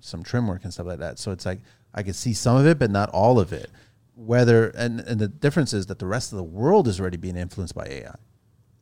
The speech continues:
It's already changing completely every kind of job out there. We've all seen that with Photoshop, and we've seen it with all kinds of stuff. Everything's changing.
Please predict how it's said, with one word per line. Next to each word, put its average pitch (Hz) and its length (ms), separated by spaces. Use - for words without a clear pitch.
It's - 100
already 104 300
changing 110 560
completely 90 760
every 117 520
kind 107 280
of 90 120
job 87 340
out 117 280
there. - 240
We've 107 220
all 104 140
seen 135 360
that - 220
with 98 220
Photoshop, 98 560
and 98 100
we've - 140
seen 87 220
it 87 80
with 90 140
all 92 100
kinds 127 280
of - 100
stuff. - 360
Everything's 85 360
changing. - 360